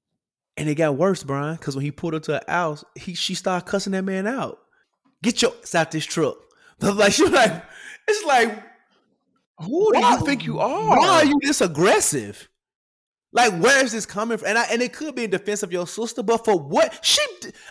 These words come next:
Speaker 1: I'm the child.
Speaker 2: Right. And, and, and granted,
Speaker 1: <laughs>
Speaker 2: th-, and granted, there could have been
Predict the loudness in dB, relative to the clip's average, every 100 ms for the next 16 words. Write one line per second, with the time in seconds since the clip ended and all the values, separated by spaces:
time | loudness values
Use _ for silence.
0 | -4 2 2 4 2 2 2 4 4 4
1 | 0 -8 _ _ _ _ _ 0 0 -4
2 | _ -18 -4 -4 -2 -4 -4 -2 -2 0
3 | 2 2 2 0 0 -8 -10 -8 -2 0
4 | 0 -2 -6 -4 -4 -2 -4 -4 -6 -8